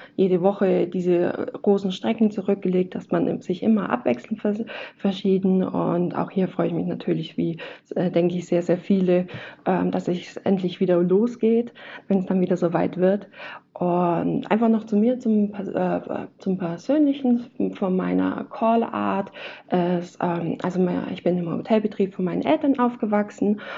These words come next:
und habe halt einfach schon sehr, sehr früh den Umgang mit vielen und verschiedenen Menschen gelernt. Und diese Empathie, die ich halt dadurch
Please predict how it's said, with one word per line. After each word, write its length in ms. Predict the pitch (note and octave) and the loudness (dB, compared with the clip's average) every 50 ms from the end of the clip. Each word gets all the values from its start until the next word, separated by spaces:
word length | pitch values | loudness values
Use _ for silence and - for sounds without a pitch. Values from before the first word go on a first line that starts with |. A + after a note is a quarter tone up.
| - - | -2 0
und 160 | G3 F#3+ F#3+ | 0 2 2
habe 140 | G3+ G3+ - | 0 -2 0
halt 180 | F#3 F3 - | -2 -4 -2
einfach 260 | - F#3 F#3 F#3 F#3 F#3 | -2 -4 -2 -2 -4 -4
schon 180 | - F3 E3 | -4 -4 -6
sehr, 200 | E3 - F3 F#3 | -2 -2 -2 -2
sehr 140 | F#3 E3+ F3 | 0 -2 -4
früh 280 | - - - G#3 G3+ G3+ | -6 -4 0 2 2 2
den 200 | G3 F3 - - | 2 2 2 4
Umgang 400 | G#3+ A3 G#3+ G#3+ G3 F#3+ F#3 F3 | 2 2 2 2 0 0 0 0
mit 140 | F3+ F3+ | 0 -2
vielen 540 | - - - A3 A3 A3+ A3 A3 A3 G#3+ G#3+ - - - - - - | -2 0 2 4 4 4 4 4 2 0 -2 -8 -12 -14 -14 -6 -4
und 80 | F#3+ | -2
verschiedenen 440 | F#3 F#3 F#3 - F#3+ E3+ E3+ E3 E3+ | 0 0 0 2 2 2 2 0 2
Menschen 360 | F3+ A3+ C#4 D4+ - - C4 | 4 4 4 2 2 0 2
gelernt. 500 | A#3+ A#3 G#3+ G#3+ G#3 G3+ G#3+ A3 A3 A3 - - - - - - - _ | 2 4 2 4 2 4 4 2 2 0 -2 -10 -14 -12 -12 -14 -10 _
Und 360 | - F#3 F#3+ F#3 F#3 F#3+ F3+ | 0 0 2 2 2 2 2
diese 180 | F#3+ F#3 F#3 - | 2 2 2 2
Empathie, 560 | - F#3+ F3+ G3 E3+ E3+ - - A3 A3+ A3 | 2 2 2 0 -2 -2 0 0 2 2 2
die 120 | A3 F#3+ | 2 0
ich 140 | F#3+ F#3 - | -2 -2 -2
halt 160 | G3 F#3+ F#3+ | -4 -2 0
dadurch 640 | F#3+ F#3 F#3 F#3 G3 G3+ G3 F#3+ G3+ G3 F#3 F#3 - | 0 0 2 0 0 0 0 0 0 0 0 -4 -10